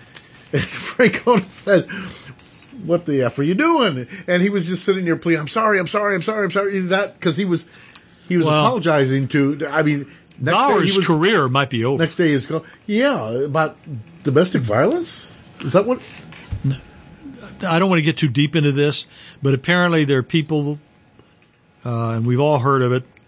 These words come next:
Speaker 2: that when they have sex, they like being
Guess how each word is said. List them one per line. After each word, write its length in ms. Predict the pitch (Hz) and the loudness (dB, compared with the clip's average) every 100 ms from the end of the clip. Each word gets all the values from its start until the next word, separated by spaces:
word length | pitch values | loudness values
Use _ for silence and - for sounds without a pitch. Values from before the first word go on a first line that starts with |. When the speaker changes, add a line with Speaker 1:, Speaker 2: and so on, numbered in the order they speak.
| _ _ _ _ _ _ _ _ _ _ _ 123 | _ _ _ _ _ _ _ _ _ _ _ -8
Speaker 2:
that 220 | 127 117 _ _ _ _ _ _ _ _ _ _ _ - | -8 -8 _ _ _ _ _ _ _ _ _ _ _ -6
when 140 | 139 | 0
they 120 | 139 | 2
have 120 | 143 135 | 2 0
sex, 500 | - 147 - - - | 0 0 -2 -8 -4
they 120 | 135 | 0
like 220 | 127 123 110 | 0 0 0
being 380 | 120 113 110 | -2 -2 -4